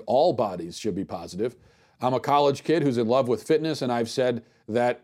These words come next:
I'm so body positive, I don't let myself get unhealthy and overweight, and I got excoriated in a college class for body shaming.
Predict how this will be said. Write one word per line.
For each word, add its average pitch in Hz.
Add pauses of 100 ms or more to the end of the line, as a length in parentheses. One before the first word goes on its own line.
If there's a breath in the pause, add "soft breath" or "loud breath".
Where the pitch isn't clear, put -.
(120)
I'm 127
so 135
body 131
positive, 131
I 123
don't 127
let 117
myself 120
get 120
unhealthy 117
and 110
overweight, 127
and 117
I 123
got 123
excoriated 120
in 98
a 104
college 143
class 107
for 104
body 123
shaming. 101